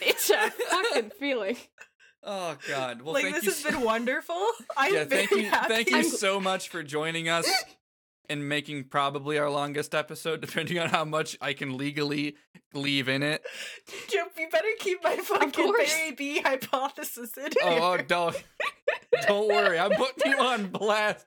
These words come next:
Speaker 2: for that shit.
Speaker 3: <laughs> Please.
Speaker 1: Well,
Speaker 3: If
Speaker 1: thank
Speaker 3: I
Speaker 1: you.
Speaker 3: don't cancel myself, people will be able to cancel me. I have
Speaker 2: Uh-huh.
Speaker 3: to beat them to it.
Speaker 2: It's the only, it's
Speaker 1: Yeah,
Speaker 2: the only
Speaker 1: you're
Speaker 2: way to
Speaker 1: gonna
Speaker 2: go.
Speaker 1: be on a B movie blog.
Speaker 2: <laughs>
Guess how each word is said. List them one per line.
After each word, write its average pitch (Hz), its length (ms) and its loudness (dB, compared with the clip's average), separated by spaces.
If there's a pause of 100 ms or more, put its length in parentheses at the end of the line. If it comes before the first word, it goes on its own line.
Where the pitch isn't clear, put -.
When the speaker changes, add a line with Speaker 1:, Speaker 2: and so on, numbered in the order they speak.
Speaker 2:
for 170 140 -4
that 180 300 0
shit. - 220 0 (460)
Speaker 3:
<laughs> - 40 -2 (1700)
Please. 285 520 -4
Speaker 1:
Well, 415 160 4
Speaker 3:
If 381 60 4
Speaker 1:
thank 403 120 6
Speaker 3:
I 381 80 4
Speaker 1:
you. 440 100 0
Speaker 3:
don't 339 260 4
cancel 320 440 2
myself, 285 600 2
people 294 260 -2
will 285 100 0
be 277 200 0
able 285 240 0
to 247 140 -2
cancel 254 520 0
me. 226 480 -2 (140)
I 247 100 2
have 269 120 0 (160)
Speaker 2:
Uh-huh. 220 80 -8
Speaker 3:
to 330 100 -4
beat 302 280 -2
them 285 200 -4
to 277 320 -2
it. 202 340 -2 (300)
Speaker 2:
It's - 60 -20
the 135 100 -4
only, 123 160 -4
it's 120 100 -6
Speaker 1:
Yeah, 294 60 -4
Speaker 2:
the - 80 0
only - 100 -4
Speaker 1:
you're - 80 -2
Speaker 2:
way - 80 2
to - 60 2
Speaker 1:
gonna 214 120 0
Speaker 2:
go. - 80 -2
Speaker 1:
be 277 200 -4 (680)
on 349 100 0
a 277 60 2
B 240 320 -6
movie 220 320 -4
blog. 180 520 -10
Speaker 2:
<laughs> - 40 -12